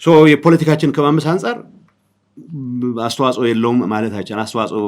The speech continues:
የለውም ብቻ ሳይሆን በተግባር ክልላችንን የጦርነት ቀጣና ለማድረግ ያለው እድል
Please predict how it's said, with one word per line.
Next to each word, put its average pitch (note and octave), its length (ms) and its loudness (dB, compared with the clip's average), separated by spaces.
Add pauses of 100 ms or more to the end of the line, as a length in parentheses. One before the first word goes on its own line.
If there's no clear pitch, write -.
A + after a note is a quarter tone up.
(100)
የለውም G2+ 260 -4
ብቻ F#2 160 -12
ሳይሆን F3 280 -6 (120)
በተግባር A#2+ 440 -6 (1200)
ክልላችንን C3+ 560 -2
የጦርነት B2 460 -2
ቀጣና B2 380 -6
ለማድረግ G#2+ 460 -4
ያለው G#2+ 360 -2
እድል D3 340 -6